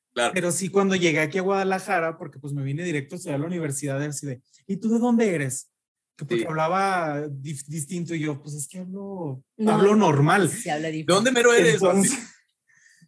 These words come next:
Speaker 2: se llama Jesús María, Jalisco.
Speaker 1: Ah, Jesús
Speaker 2: Ahí
Speaker 1: María,
Speaker 2: en Los
Speaker 1: sí,
Speaker 2: Altos.
Speaker 1: sí lo he escuchado,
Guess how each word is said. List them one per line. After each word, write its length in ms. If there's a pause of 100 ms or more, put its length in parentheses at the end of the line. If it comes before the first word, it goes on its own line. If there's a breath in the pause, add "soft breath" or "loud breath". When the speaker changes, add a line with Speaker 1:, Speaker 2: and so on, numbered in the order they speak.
Speaker 2:
se 180
llama 200
Jesús 340
María, 540
Jalisco. 540
Speaker 1:
Ah, 300
Jesús 180
Speaker 2:
Ahí 120
Speaker 1:
María, 240
Speaker 2:
en 80
Los 80
Speaker 1:
sí, 80
Speaker 2:
Altos. 260
Speaker 1:
sí 120
lo 140
he 60
escuchado, 580